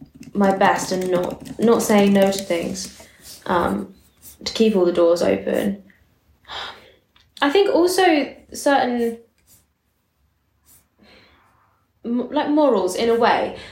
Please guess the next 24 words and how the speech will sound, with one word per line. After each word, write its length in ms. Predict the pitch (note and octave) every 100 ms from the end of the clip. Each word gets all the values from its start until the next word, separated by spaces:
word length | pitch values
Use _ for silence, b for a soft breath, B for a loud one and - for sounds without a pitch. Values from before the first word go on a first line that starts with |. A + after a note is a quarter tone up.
| B
that 100 | - B3 C4+
I 60 |
want 280 | C4 D4 C#4+
to 80 | -
do 580 | A#3+ - B3+ B3 A#3+ -
something. 680 | - A#3+ A3+ - A3 G#3 G3
I 60 | A#3+
don't 120 | C#4+
know 60 | C4+
what 100 | B3
I 40 |
want 180 | A#3 A3
to 80 | A#3
do 40 |
with 100 | G#3
my 100 | F3+
life, 300 | E3+ E3 -
but 120 | G#3
I 180 | G3 G3+
know 240 | G#3 G#3+
I 80 | A#3
want 220 | A3 G3+
to 80 | G3+
be 520 | G#3 G3+ F#3+ F#3 -